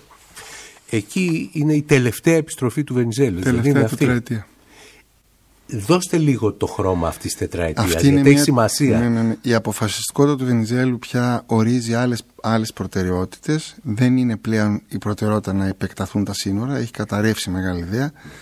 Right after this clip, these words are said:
Speaker 2: Έχει προηγηθεί από το είκοσι δύο στο είκοσι οκτώ στην ουσία μια έντονη παρουσία του στρατού.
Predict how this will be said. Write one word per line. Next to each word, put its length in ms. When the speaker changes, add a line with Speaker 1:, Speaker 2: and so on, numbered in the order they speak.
Speaker 2:
Έχει 300
προηγηθεί 760
από 300
το 120
είκοσι 380
δύο 180
στο 140
είκοσι 280
οκτώ 540
στην 300
ουσία 460
μια 440
έντονη 440
παρουσία 400
του 80
στρατού. 640